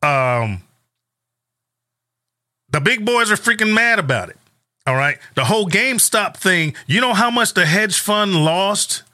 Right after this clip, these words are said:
just because a bunch of like-minded people decided to do something together? They lost five billion with a B, five billion dollars, because a bunch of people decided that they were gonna spend their money in the same direction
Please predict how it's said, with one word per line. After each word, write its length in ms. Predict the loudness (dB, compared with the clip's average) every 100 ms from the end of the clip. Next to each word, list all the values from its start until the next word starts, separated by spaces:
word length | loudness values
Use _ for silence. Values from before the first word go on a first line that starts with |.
| _ _ _ -4
just 180 | -2 0
because 280 | 0 0 0
a 60 |
bunch 300 | 0 -2 -2
of 60 | 0
like-minded 560 | 0 0 0 0 0
people 240 | 0 0 0
decided 420 | 2 2 2 2
to 80 | 2
do 160 | 2 2
something 320 | 0 0 -2
together? 560 | 0 2 2 0 -2 -8 -20 -20 -4
They 200 | -2 0
lost 420 | 2 2 0 -4 -12 -20
five 840 | -16 -6 0 2 4 4 2 0 -6 _ _ _ _ _ _ -20 -2
billion 680 | 2 2 2 2 0 -2 -16 _
with 180 | -4 -2
a 40 | -2
B, 400 | 0 0 -2 -8 -20 _
five 640 | -4 0 2 2 0 -4 _ _ -20 -20 _
billion 480 | 2 2 2 0 2
dollars, 640 | 2 2 0 -6 -14 -16 -20 _ _ _ _ _ _ _ -4
because 320 | -2 0 0
a 60 | -2
bunch 340 | -2 -2 -2
of 100 | -2
people 340 | -2 0 -2 0
decided 460 | 0 0 0 0
that 100 | 0
they 120 | 0
were 80 | 0
gonna 160 | 0 0
spend 260 | 0 2
their 100 | 2
money 260 | 2 0 0
in 60 | 0
the 60 |
same 280 | 0 0 0
direction 560 | 0 0 0 0 -2